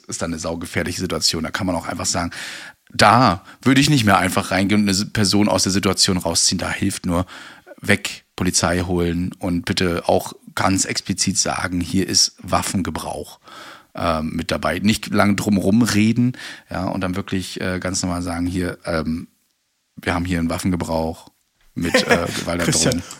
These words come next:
Speaker 2: ganz normal einfach sagen, ja,
Speaker 1: Ja,
Speaker 2: hier
Speaker 1: ganz normal
Speaker 2: ist
Speaker 1: sagen, das war
Speaker 2: Waffengebrauch in der
Speaker 1: falsch.
Speaker 2: Menschenmenge. <laughs> Dann können wir aber mal sehen, was dann passiert. <laughs> Also,
Speaker 1: Ja, ja.
Speaker 2: äh,
Speaker 1: Nee, aber ich,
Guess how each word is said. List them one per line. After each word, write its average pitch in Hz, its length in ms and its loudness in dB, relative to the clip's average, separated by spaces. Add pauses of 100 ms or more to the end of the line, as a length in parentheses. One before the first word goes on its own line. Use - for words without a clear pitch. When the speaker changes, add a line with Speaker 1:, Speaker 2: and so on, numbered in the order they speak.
Speaker 2:
ganz 135 240 0
normal 131 220 2
einfach 135 240 0
sagen, 117 340 2
ja, 110 120 4
Speaker 1:
Ja, 120 160 8
Speaker 2:
hier 135 80 8
Speaker 1:
ganz 147 220 6
normal 151 320 6
Speaker 2:
ist 131 60 4
Speaker 1:
sagen, 131 160 8
das 113 140 4
war - 100 6
Speaker 2:
Waffengebrauch 110 380 2
in 131 80 2
der 120 100 4
Speaker 1:
falsch. 117 120 6
Speaker 2:
Menschenmenge. 131 600 4 (380)
<laughs> 160 340 0
Dann 127 220 2
können 180 160 2
wir 185 60 4
aber 170 100 4
mal 156 180 4
sehen, 151 200 4
was 143 100 2
dann 156 200 2
passiert. 113 520 0 (120)
<laughs> - 100 -2
Also, 165 320 2
Speaker 1:
Ja, - 160 -2 (200)
ja. 123 500 0
Speaker 2:
äh, 120 100 -2
Speaker 1:
Nee, 101 180 6
aber 98 380 6
ich, 104 180 -2